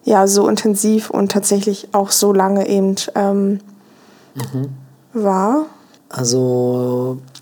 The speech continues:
Speaker 2: die, die größte Challenge für dich ist eigentlich diese Routine, die es nicht mehr gibt, auch wahrscheinlich den Fokus zu verändern?
Speaker 1: Ja, ich glaub,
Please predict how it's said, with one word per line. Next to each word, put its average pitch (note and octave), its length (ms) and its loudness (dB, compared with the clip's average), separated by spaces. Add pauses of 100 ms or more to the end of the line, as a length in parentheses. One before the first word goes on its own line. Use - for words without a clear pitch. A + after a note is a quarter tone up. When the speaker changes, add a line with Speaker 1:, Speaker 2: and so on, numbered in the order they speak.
(120)
Speaker 2:
die, C#3 340 4
die C3 200 -4
größte C#3 480 2
Challenge C#3+ 420 -2
für C3 220 -2
dich C3 360 -2
ist - 320 -4
eigentlich D3 960 -2 (240)
diese C3 340 2
Routine, D#3 840 0 (540)
die C3+ 40 -2
es B2+ 140 -2
nicht C#3+ 180 -2
mehr C#3 120 0
gibt, D#3+ 520 -4 (520)
auch - 320 -6 (180)
wahrscheinlich C3 520 -4
den B2 140 0
Fokus C#3 440 0
zu - 100 -4
verändern? E3 600 -2 (580)
Speaker 1:
Ja, A3+ 440 6
ich A#3 120 2
glaub, A#3+ 320 2